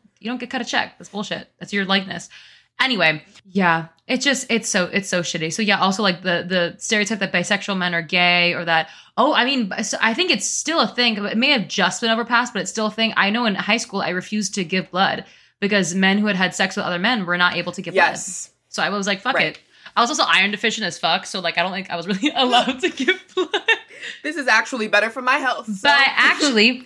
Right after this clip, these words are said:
Speaker 1: fuck
Speaker 2: Worked
Speaker 1: you
Speaker 2: out.
Speaker 1: guys. I don't care.
Speaker 2: Yeah.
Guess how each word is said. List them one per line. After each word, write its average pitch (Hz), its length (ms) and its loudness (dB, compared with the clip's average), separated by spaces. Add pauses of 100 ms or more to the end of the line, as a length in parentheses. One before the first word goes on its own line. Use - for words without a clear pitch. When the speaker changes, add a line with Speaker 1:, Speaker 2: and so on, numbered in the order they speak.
(140)
Speaker 1:
fuck 277 200 2
Speaker 2:
Worked 320 120 4
Speaker 1:
you 349 100 8
Speaker 2:
out. - 40 8
Speaker 1:
guys. 185 340 4 (100)
I 247 100 4
don't 330 200 2
care. 208 460 4 (1120)
Speaker 2:
Yeah. 151 420 2